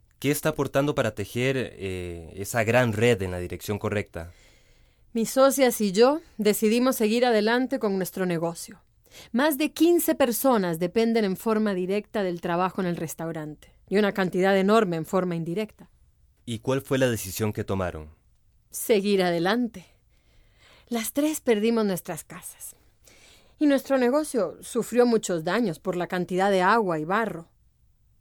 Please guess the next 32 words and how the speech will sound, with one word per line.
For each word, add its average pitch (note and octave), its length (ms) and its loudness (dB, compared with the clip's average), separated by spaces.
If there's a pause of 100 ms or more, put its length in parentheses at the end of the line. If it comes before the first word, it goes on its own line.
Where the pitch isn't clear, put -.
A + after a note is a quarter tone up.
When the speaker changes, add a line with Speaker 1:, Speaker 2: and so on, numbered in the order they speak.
(800)
Speaker 2:
Unos G3 300 4
días G3 240 2
después F#3+ 360 0
del G3 160 0
desastre, F3+ 580 -4 (480)
nos C4 260 2
reunimos C#4+ 600 4
con A3 260 4
todo D4+ 300 2
el C#4+ 100 0
personal G#3 480 2
del G#3 140 2
restaurante F3+ 760 -8 (600)
y C#4+ 80 4
les B3+ 160 10
dijimos D4 560 4 (140)
que B3 100 6
íbamos A3+ 340 6
a G#3+ 60 2
seguir G3+ 560 2 (120)
pagando G#3 460 6
los A3 180 2
salarios D#4 640 4 (400)
y C4+ 140 6
que B3 140 6
nos G#3 140 4
pusiéramos B3 520 4
a G#3 60 0
trabajar G3+ 440 0
de G#3 80 2
una F3+ 160 -2
vez. - 360 -12